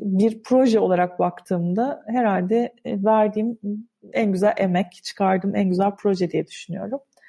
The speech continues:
Ee, mutluyum da yani, ama dediğin gibi, e, böyle her şey için istikrar çok altı çizilir. Yani gerçekten bırakmadım. Yani hani pandemi de oldu, bırakmadım peşini. Şey de oldu, bırakmadım peşini.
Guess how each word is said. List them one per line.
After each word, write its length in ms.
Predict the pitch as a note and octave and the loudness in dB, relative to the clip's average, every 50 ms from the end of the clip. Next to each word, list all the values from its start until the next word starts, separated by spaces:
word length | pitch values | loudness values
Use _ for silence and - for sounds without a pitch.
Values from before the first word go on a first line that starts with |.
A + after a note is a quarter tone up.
| - - - _ _ _ _ _ _ - - A3 | -20 -20 -20 _ _ _ _ _ _ -4 0 2
Ee, 80 | A3 A3 G#3+ G#3+ G#3+ G#3 G#3 G#3+ | 2 2 2 0 -2 -4 -2 0
mutluyum 640 | B3+ C4 C4 - - F4+ F4 E4+ D4 A3+ G#3 F#3+ | 0 -2 -2 -2 2 2 4 4 4 2 2 2
da 60 | G3 | 2
yani, 440 | F#3+ G3+ G#3 G#3+ G#3+ G#3+ A3 A3+ G#3+ - - | 4 4 4 4 4 4 2 0 -2 0 0
ama 260 | - C4+ D4 D4+ C#4 | 0 0 0 0 0
dediğin 420 | D4 C#4 C4+ D4 D4+ D#4 D#4+ D4+ C4 | -2 -2 -2 -2 -2 0 -2 -2 -2
gibi, 360 | B3 A3 G#3+ A3+ B3 D4+ - _ _ _ _ _ _ _ _ _ - _ - - | -2 0 0 0 0 0 -4 _ _ _ _ _ _ _ _ _ -20 _ -8 -4
e, 360 | G#3+ G3+ G#3 G#3 G3+ G3 - - - - | -2 -2 0 0 -2 -4 -6 -8 -8 -4
böyle 220 | G#3+ A3+ A#3+ A#3+ | 0 0 0 0
her 200 | A3 B3 C#4 C#4+ | 2 2 2 2
şey 180 | C#4+ - - A3+ | 2 0 -2 -2
için 180 | A3 - - - | -2 -2 -6 -6
istikrar 680 | - G#3 - - - G#3 - - G#3 G#3 G#3 G3+ - - _ - - - | -6 -8 -8 -6 -8 -8 0 2 2 2 2 0 -4 -12 _ -20 -16 -8
çok 220 | - A3 G#3+ - | -6 -6 -4 -2
altı 320 | - G3 G3 G3 - - | -2 0 -2 -2 -4 -10
çizilir. 360 | - - G#3 G#3 A3 - C#4+ B3 | -14 -12 -10 -10 -4 -4 -2 0
Yani 260 | G#3 F#3+ F#3 F#3 F#3+ | 0 0 0 0 0
gerçekten 680 | G#3+ A3+ B3+ B3 - A#3 A#3+ - G#3+ G#3 A#3 B3+ A#3+ _ _ _ _ _ _ _ - G3+ A3 | 0 0 0 0 -2 -6 -4 -2 -2 -2 -2 -2 -6 _ _ _ _ _ _ _ -2 0 2
bırakmadım. 840 | A3 B3 C4 B3 B3 - - A3 G3+ F#3+ F3 D#3+ E3+ E3 F3 E3 - | 4 2 2 0 -4 -2 0 2 2 4 2 2 0 0 -2 0 2
Yani 340 | G#3+ A#3 A3 A#3 A#3 G#3+ B3 | 2 4 4 4 4 4 4
hani 220 | A3 G3+ A3+ A3+ | 4 2 2 -2
pandemi 540 | - - C#4+ C4+ C4 A#3 G#3+ C4+ A#3+ A3+ A#3+ | -2 0 0 2 2 4 2 2 2 2 2
de 60 | A#3 | 4
oldu, 320 | A3+ A3 A#3+ A#3+ - A3 G3 | 4 4 4 4 2 0 0
bırakmadım 540 | G#3+ A#3+ A3+ A3+ - A#3 A#3 G3+ A3 A#3 A#3 | 0 0 0 -2 -2 -4 -4 -2 -4 -8 -8
peşini. 540 | - A#3 A3 - - A3 G#3+ A3 A#3 A#3+ A#3 _ - - _ _ | -8 -10 -10 -8 -8 -6 -4 -2 -4 -4 -6 _ -20 -20 _ _
Şey 340 | - - - G#3 A3+ A#3 G#3+ | -16 -4 0 2 2 2 2
de 60 | A3 | 2
oldu, 320 | A3 A3+ A3+ G3+ G3+ G3+ G3+ | 2 2 2 0 -2 -4 -2
bırakmadım 560 | A3 A3 A3 A3 - - G#3+ G3+ G#3+ A3 A3 | 0 0 -2 -2 -4 -8 -6 -6 -6 -8 -6
peşini. 520 | - A#3 A3 A3 - - A3+ A3+ B3+ D4+ | -4 -4 -4 -4 -6 -8 -6 -6 -6 -6